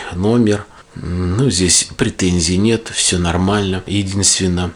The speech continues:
небольшая заминочка была в самом начале, то, что мне нужен был, э, холодильник, который был написан в прайс-листе, который предлагался. Но когда я зашёл в номер, разулся,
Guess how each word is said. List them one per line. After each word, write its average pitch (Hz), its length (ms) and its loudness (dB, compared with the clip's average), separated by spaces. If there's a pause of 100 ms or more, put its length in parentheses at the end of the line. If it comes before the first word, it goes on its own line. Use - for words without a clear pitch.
небольшая 92 640 2
заминочка 92 680 0
была 92 340 2
в - 60 -4
самом 85 380 0
начале, 98 460 -2
то, - 200 -6
что - 400 -4 (320)
мне 101 320 4
нужен 87 500 2
был, 87 240 0 (320)
э, 76 180 -6
холодильник, 104 800 0
который 85 440 0
был 80 320 0 (100)
написан 87 840 -2
в - 140 -12
прайс-листе, - 760 0
который 92 400 -2
предлагался. 85 920 -2 (140)
Но 95 460 2 (280)
когда 87 360 0
я 85 80 2
зашёл 85 460 2
в 85 100 0
номер, 117 500 4
разулся, 101 640 2